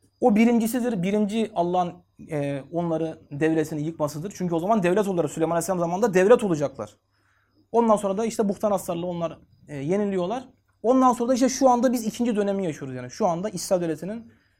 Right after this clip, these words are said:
e, kurulması ayetteki ifade edilen o fesat dönemin ikincisidir. Yani Allah'a en doğru yakın olan budur yani. Evet.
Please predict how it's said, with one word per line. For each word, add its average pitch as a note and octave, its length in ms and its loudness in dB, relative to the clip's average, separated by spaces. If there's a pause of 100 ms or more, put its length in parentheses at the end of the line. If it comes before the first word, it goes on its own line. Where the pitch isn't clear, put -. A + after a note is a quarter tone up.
(100)
e, D3+ 180 -8
kurulması A3 720 -4
ayetteki F3 520 0
ifade F3 340 -6
edilen G3 380 -8
o F3 80 -6
fesat G3 420 -4 (320)
dönemin F3 260 0
ikincisidir. D#3+ 600 -8 (320)
Yani G3 100 -2
Allah'a F#3 260 2
en G#3 240 0
doğru F3 160 0
yakın F3 420 -4
olan G#3 260 -2 (140)
budur D#3+ 240 -2
yani. A2+ 300 -8 (100)
Evet. F3 280 0